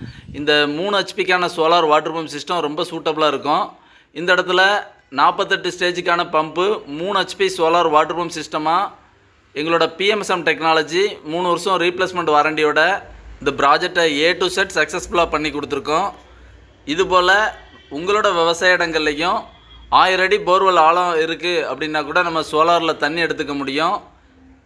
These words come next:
உங்க விவசாய லேண்ட்லையும் ஒரு நீடித்த உழைப்பும் அதிக உத்தரவாதமும் கொண்டதுமான சோலார் வாட்டர் பம்ப் சிஸ்டம் அமைக்கணும்னா, நீங்க கேடெக் சோலார் எங்களை தமிழ்நாடு முழுக்க தொடர்பு கொள்ளலாம். உங்களோட தொடர்புக்கு அப்புறமா உங்களோட சைட் சர்வே விசிட் பண்ணிட்டு,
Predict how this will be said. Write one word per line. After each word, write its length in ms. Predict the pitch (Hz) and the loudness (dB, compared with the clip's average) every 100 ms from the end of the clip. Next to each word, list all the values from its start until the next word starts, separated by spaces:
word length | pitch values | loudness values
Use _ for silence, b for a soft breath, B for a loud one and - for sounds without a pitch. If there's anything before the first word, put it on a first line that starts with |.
| _ | _
உங்க 300 | 156 202 208 | -6 0 2
விவசாய 460 | 180 175 180 185 | 4 2 2 2
லேண்ட்லையும் 680 | 175 175 165 170 170 190 208 - _ | 2 0 0 -2 -2 -2 -2 -8 _
ஒரு 320 | 156 156 165 156 | -2 0 0 -2
நீடித்த 540 | 151 190 208 - 202 | -2 -2 -2 0 0
உழைப்பும் 640 | 170 170 170 185 196 - | 2 0 0 -2 -2 -6
அதிக 360 | - 135 180 196 | -2 -2 0 0
உத்தரவாதமும் 680 | 160 151 190 185 180 185 190 | 0 -2 2 2 2 -2 -4
கொண்டதுமான 640 | 165 156 160 160 156 175 175 | -2 -2 -2 -2 -2 -2 -2
சோலார் 320 | 151 160 165 | -2 2 2
வாட்டர் 320 | 147 143 156 156 | 2 2 0 -6
பம்ப் 120 | 151 | -8
சிஸ்டம் 260 | 151 - | -10 -4
அமைக்கணும்னா, 760 | 160 143 139 147 147 151 185 196 - b b b b | -4 -4 -4 -6 0 0 0 -2 -10 b b b b
நீங்க 460 | 147 165 165 180 180 | -8 0 2 2 0
கேடெக் 400 | - 185 196 202 - | -2 -2 0 -2 0
சோலார் 280 | 170 170 165 | 2 2 2
எங்களை 500 | 156 156 165 185 - | 0 0 2 0 0
தமிழ்நாடு 420 | 147 170 185 170 | -2 2 0 2
முழுக்க 280 | 160 165 180 | -2 -2 -2
தொடர்பு 320 | 151 143 139 | -2 -4 -4
கொள்ளலாம். 520 | 139 139 151 196 - b b b b b - | -2 2 2 0 -6 b b b b b -12
உங்களோட 500 | 160 170 180 170 160 | -2 2 4 2 2
தொடர்புக்கு 460 | 160 185 196 190 | 0 2 0 0
அப்புறமா 640 | 185 175 170 175 196 202 170 | 0 0 -2 0 0 0 -4
உங்களோட 280 | 156 160 156 | -2 0 0
சைட் 260 | 156 165 | 0 -2
சர்வே 340 | - 185 180 165 | -2 -2 -2 -2
விசிட் 320 | 156 180 185 | -2 -6 -4
பண்ணிட்டு, 640 | 165 156 156 175 202 - | -4 -4 0 0 0 -8